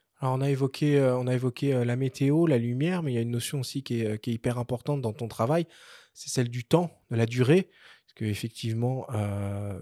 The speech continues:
vu les endroits où tu vas pour, euh, réaliser tes shoots, c'est pas on se retrouve à quatorze heures et à seize heures, euh, c'est terminé. Il faut anticiper, euh, les marges d'approche, la montée, l'installation, la redescente. Voilà, comment ça se, comment ça se prépare ? Et finalement, comme tu l'as un peu évoqué, tes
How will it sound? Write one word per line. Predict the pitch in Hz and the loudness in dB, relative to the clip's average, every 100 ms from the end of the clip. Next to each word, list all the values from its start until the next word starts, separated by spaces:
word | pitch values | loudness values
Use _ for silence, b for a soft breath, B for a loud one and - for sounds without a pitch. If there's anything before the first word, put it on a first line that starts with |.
| 110 | -12
vu | 107 131 | 0 4
les | 151 123 131 | 4 6 4
endroits | 135 123 135 139 | 4 4 4 4
où | |
tu | 120 - | 2 -2
vas | 120 123 | 2 2
pour, | 123 110 107 98 | 0 -4 -2 0
euh, | 98 95 - | 0 -4 -6
réaliser | 113 110 107 107 107 | -4 -2 -2 -2 -4
tes | 104 | -2
shoots, | 101 - 123 127 101 | -6 -4 -6 -4 -6
c'est | 95 98 | -6 -8
pas | - 113 | -6 -8
on | 101 | -8
se | - | -6
retrouve | 104 - 104 | -6 -2 -4
à | |
quatorze | 98 101 104 95 113 | -2 -4 -4 -4 -4
heures | 117 107 | -4 -4
et | 98 | -8
à | |
seize | 92 101 110 | -8 -6 -4
heures, | 110 104 | -2 -2
euh, | 101 b b b _ | -6 b b b _
c'est | - | -8
terminé. | 113 107 110 123 151 151 | -2 0 0 2 2 2
Il | |
faut | 131 120 | -2 -4
anticiper, | 110 - - 113 - 123 117 | -6 -6 -8 -6 0 2 2
euh, | 110 107 b b b b | 0 -2 b b b b
les | 117 | -6
marges | 110 110 | -4 -2
d'approche, | 113 110 - 139 143 147 - | -2 -2 2 4 4 2 -4
la | 110 | -4
montée, | 110 113 - 131 131 | -4 -8 -4 -4 -2
l'installation, | 117 - 113 110 - - 131 135 | -6 -6 -4 -4 -6 -8 -6 -6
la | 127 | -6
redescente. | 98 110 123 - 143 156 b b b b - | -6 -2 -2 0 0 -2 b b b b -8
Voilà, | 117 | -6
comment | 117 143 170 | -2 0 0
ça | - 131 | -2 -4
se, | - 131 123 123 120 120 | -2 -2 0 0 -2 -4
comment | - 135 | -6 -8
ça | - 123 | -6 -6
se | - | -8
prépare ? | - 123 139 156 151 | -8 -6 -4 -4 -4
Et | |
finalement, | 113 123 117 131 151 | -6 -6 -4 -4 -6
comme | 135 | -6
tu | 120 | -6
l'as | 131 | -6
un | 123 | -4
peu | - | -4
évoqué, | 120 117 147 | -4 -4 -6
tes | - 123 | -6 -8